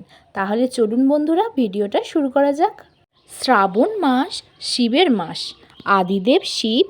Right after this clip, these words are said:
ও বিষ্ণু একে অপরের পরিপূরক। শ্রাবণ মাসে লাখ লাখ ধর্মপ্রাণ মানুষ মহাদেবের আরাধনায় রত হন। আষাঢ় মাসের সংক্রান্তির পর শ্রাবণ মাস শুরু। অনেকেই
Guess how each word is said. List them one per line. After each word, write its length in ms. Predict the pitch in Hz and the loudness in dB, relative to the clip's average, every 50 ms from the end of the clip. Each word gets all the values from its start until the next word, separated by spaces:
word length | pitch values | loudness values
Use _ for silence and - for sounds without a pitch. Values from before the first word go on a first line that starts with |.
| - - - | -4 -2 0
ও 60 | 277 330 311 | 2 2 2
বিষ্ণু 500 | 277 226 214 214 226 - - 349 294 277 339 - _ - - _ - | 0 -2 -4 -4 -4 -6 -4 -2 -2 -2 -2 -4 _ -20 -20 _ -4
একে 300 | - 190 190 - - 302 339 294 | -2 -2 -2 -2 0 2 4 4
অপরের 380 | 233 214 - 214 214 285 403 - - | 4 4 2 2 2 2 2 2 4
পরিপূরক। 580 | - 277 220 220 208 - - 175 156 127 - - - _ _ - - _ _ - | 6 6 6 6 4 -2 -4 -4 -4 -4 -6 -8 -18 _ _ -20 -20 _ _ -12
শ্রাবণ 460 | - - 233 196 180 170 180 196 208 | -6 -2 0 0 0 0 0 0 2
মাসে 360 | 233 277 381 403 - - 359 359 370 - - - _ - - | 2 2 2 0 0 -2 -2 -4 -4 -8 -18 -18 _ -4 0
লাখ 280 | 403 202 - 202 240 - 320 | 0 2 2 2 0 0 2
লাখ 220 | 311 330 392 415 - 277 226 | 2 2 2 2 0 -2 -2
ধর্মপ্রাণ 680 | 214 202 196 190 185 190 190 196 196 196 - 302 359 415 415 | 0 0 2 2 2 0 0 -2 -2 0 2 2 2 2 0
মানুষ 400 | 381 302 247 214 220 220 254 359 - - - _ _ _ - - | 0 0 0 2 2 0 0 -2 -4 -10 -16 _ _ _ -10 -6
মহাদেবের 640 | 190 185 190 202 214 208 247 269 254 302 359 427 415 | -4 -4 -2 -2 2 4 4 4 4 4 2 4 4
আরাধনায় 560 | 277 202 190 196 196 214 214 226 277 453 480 | 4 4 2 0 0 0 0 0 0 2 4
রত 220 | 440 302 220 - - 185 | 4 4 4 4 2 0
হন। 220 | 175 175 160 147 151 - _ _ _ - - - - _ - | 0 0 -4 -8 -10 -12 _ _ _ -20 -20 -20 -16 _ 2
আষাঢ় 480 | 190 185 175 170 - - 185 175 180 196 | 2 2 2 2 0 -4 -2 -2 0 0
মাসের 380 | 226 254 302 - - 466 508 508 - | 0 0 0 2 4 4 4 4 2
সংক্রান্তির 720 | - - 196 175 175 180 - 202 196 202 220 233 - 415 453 - - | -4 -4 -4 -4 -4 -4 -2 0 0 0 0 2 2 2 2 2 2
পর 220 | - 339 269 247 294 - - - - _ - | 4 4 6 4 4 0 -4 -20 -20 _ -14
শ্রাবণ 440 | - - 285 240 196 185 185 185 190 | -4 2 4 4 4 4 2 0 0
মাস 220 | 196 220 294 453 453 - - | 0 0 0 0 -2 -4 -2
শুরু। 260 | - 359 262 185 151 107 - _ _ _ _ - _ _ _ - | 0 0 0 0 -2 -8 -10 _ _ _ _ -20 _ _ _ -4
অনেকেই 520 | - 185 185 190 220 285 - - 480 480 | 0 0 2 2 2 2 4 6 6 6